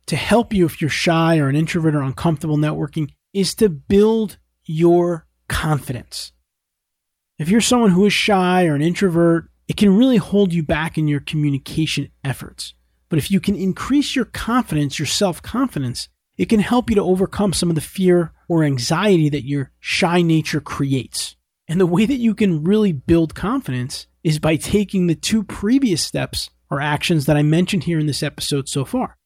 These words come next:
Getting out there and having conversations will build your confidence. The more you do it, the more comfortable you will be. And especially the second action of speaking in public, right? The more you get out there, the more you communicate,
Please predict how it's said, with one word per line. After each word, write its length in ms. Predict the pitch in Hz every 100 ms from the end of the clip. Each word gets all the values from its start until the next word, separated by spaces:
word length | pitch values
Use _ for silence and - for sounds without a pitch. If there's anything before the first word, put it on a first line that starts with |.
| _ _ -
Getting 200 | 156 160
out 160 | 151
there 120 | 180
and 80 | 147
having 340 | - 139 147 143
conversations 760 | 143 139 135 131 127 170 190
will 140 | 160
build 260 | 139 147 139
your 120 | 139
confidence. 560 | - 135 131 143 214 -
The 80 | 135
more 240 | 131 135
you 160 | 131 131
do 200 | 127 131
it, 100 | -
the 60 |
more 160 | 143 143
comfortable 460 | - 143 139 143
you 140 | 143 147
will 80 | 147
be. 280 | 127 151 - _ _
And 100 | 214
especially 1000 | 226 - - - 285 - 208 160 147 160 _
the 80 | -
second 400 | - 254 247 196
action 500 | 151 147 - 180 180 _ _
of 140 | 180
speaking 400 | - - 151 151
in 80 | 160
public, 400 | 160 294 196 -
right? 180 | 147 165
The 80 | 180
more 220 | 165 226
you 140 | 277
get 220 | 294 254 170
out 240 | 175 180
there, 120 | 170
the 80 | 143
more 220 | 143 196
you 140 | 254 262
communicate, 920 | - 147 139 165 214 180 - 113